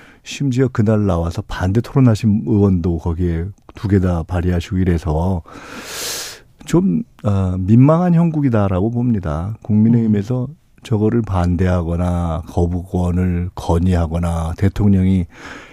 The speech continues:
Speaker 1: 어, <clears throat> 간호법, 의료법이 지금 두 개가 있는 거잖아요.
Speaker 2: 예.
Speaker 1: 그거에 대해서 의-, 간호법도 본인들의 그런 공약이고
Speaker 2: 음.
Speaker 1: 의료법은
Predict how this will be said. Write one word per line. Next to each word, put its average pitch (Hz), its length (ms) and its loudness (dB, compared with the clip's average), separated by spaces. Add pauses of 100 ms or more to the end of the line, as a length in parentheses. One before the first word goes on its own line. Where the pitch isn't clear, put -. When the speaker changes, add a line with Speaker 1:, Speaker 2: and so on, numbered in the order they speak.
(260)
Speaker 1:
어, 78 380 -8 (200)
<clears throat> - 240 0
간호법, 127 600 4
의료법이 120 480 6
지금 123 160 6
두 110 180 -6
개가 117 240 4
있는 92 280 2
거잖아요. 87 400 -2
Speaker 2:
예. 135 260 4 (760)
Speaker 1:
그거에 170 360 0
대해서 156 640 0 (140)
의-, 160 100 8 (240)
간호법도 160 880 2
본인들의 147 480 4
그런 127 180 4
공약이고 90 1160 -2
Speaker 2:
음. 123 200 -2 (480)
Speaker 1:
의료법은 127 1400 4